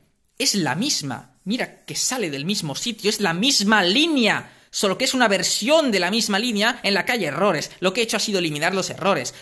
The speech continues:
pero es la misma línea. No han sido reemplazados. Si hubiéramos cambiado a esta, Entonces sí que habrían sido reemplazados, pero hemos cambiado aquí, donde estábamos al principio, cuando aún no había errores.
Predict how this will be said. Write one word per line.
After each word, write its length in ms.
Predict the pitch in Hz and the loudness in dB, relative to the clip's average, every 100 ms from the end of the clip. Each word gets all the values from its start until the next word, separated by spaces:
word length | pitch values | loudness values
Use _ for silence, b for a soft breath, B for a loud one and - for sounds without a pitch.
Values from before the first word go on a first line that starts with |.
| - | -4
pero 180 | 170 226 | 2 2
es 80 | |
la 100 | 214 | 2
misma 340 | 208 226 196 180 | 2 2 2 2
línea. 540 | 214 202 151 117 - _ - | 2 0 -2 -6 -12 _ -4
No 160 | 190 | 0
han 120 | 262 | 2
sido 300 | 240 226 233 | 2 2 2
reemplazados. 760 | 220 190 160 151 123 175 139 - B B | 4 2 0 -2 0 0 0 -6 B B
Si 300 | - - 175 | -4 0 0
hubiéramos 400 | 165 240 269 247 | 2 2 0 0
cambiado 480 | - 160 170 170 139 | -4 -4 -2 0 0
a 80 | 165 | 0
esta, 480 | 196 - 165 - _ _ _ _ - | -2 -4 -6 -6 _ _ _ _ -4
Entonces 600 | 202 208 294 - 233 214 | -2 0 0 0 0 0
sí 420 | - - 285 277 | 0 0 -2 -2
que 80 | 202 | 0
habrían 400 | 170 208 240 214 | 0 2 0 0
sido 300 | 208 226 247 | -2 -2 0
reemplazados, 680 | 247 220 196 196 277 196 - B B _ | 0 0 -2 -2 -2 -2 -6 B B _
pero 380 | - 156 220 160 | -4 0 2 2
hemos 280 | 170 233 - | 2 2 0
cambiado 640 | - 143 151 180 254 277 - | 0 -4 0 2 2 0 0
aquí, 640 | 151 135 - 202 123 - _ _ _ _ _ _ _ | 0 0 -2 -4 -4 -12 _ _ _ _ _ _ _
donde 240 | - 196 185 | -2 0 0
estábamos 440 | 180 302 240 190 | 0 2 2 2
al 100 | 165 | 0
principio, 580 | 151 139 139 - 110 - - | -4 -8 -8 -10 -16 -16 -6
cuando 240 | 180 151 | -4 0
aún 200 | 185 196 | 2 2
no 60 | 170 | 0
había 220 | 160 139 | 0 0
errores. 380 | 139 135 113 | 0 -2 -6